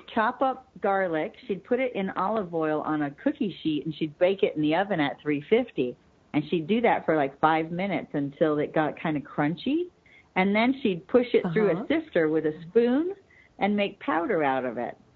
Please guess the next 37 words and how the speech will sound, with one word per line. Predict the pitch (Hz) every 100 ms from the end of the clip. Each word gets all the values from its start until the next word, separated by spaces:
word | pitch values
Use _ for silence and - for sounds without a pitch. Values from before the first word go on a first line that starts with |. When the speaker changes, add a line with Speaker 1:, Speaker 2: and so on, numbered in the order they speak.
| _ -
Speaker 1:
And | 180 175
so | 180
that's | 185 202 240 -
what | 202 180 - -
she | 185
was | 165 160
doing, | 220 262
was | 160 151
her | 180 -
own | 165 170 175
garlic | 170 160 220 - -
powder, | 143 131 127 143
her | 139 135 -
fresh-made | 156 151 - 156 151 143
garlic | 147 170 180
powder | - 147 139 143
with | 135 151
olive | 170 196 139
oil. | 127 - _ _ _ _ _ _ _
That's | 147 147 143 -
what | 120
was | 151 165
missing. | 175 - 180 151
Speaker 2:
Wow. | 247 160 175 202 226 147 - _ _ _ _ _ _ _ _ - _ - _ -
Speaker 1:
Yeah. | 202 269 330
Speaker 2:
Huh. | 165 139 156 - - - - -
Now, | - 240
I | 240
was | 220
go-, | 320 - _ _ _
I | -
was | 233 233
gonna | 294 285
say | 247
earlier | 233 320 214 185
that | 185 185 180 - -
we | 196 240 262 247 233